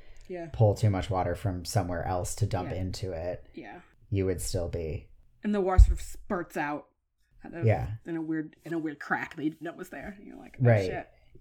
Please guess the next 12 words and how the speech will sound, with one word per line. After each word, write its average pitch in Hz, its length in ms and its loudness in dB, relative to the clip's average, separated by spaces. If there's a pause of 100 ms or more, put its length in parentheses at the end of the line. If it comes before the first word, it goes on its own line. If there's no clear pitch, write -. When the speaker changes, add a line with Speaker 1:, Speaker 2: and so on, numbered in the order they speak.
(300)
Speaker 2:
Yeah. 104 280 4
Speaker 1:
Yeah. 156 240 -2 (800)
Speaker 2:
Cool. - 320 -2 (640)
Speaker 1:
Uh, 269 200 12
I 277 80 8
think 415 140 4
this 539 100 6
is 359 80 4
actually 302 260 6
a 262 60 6
really 233 240 6
great 202 500 2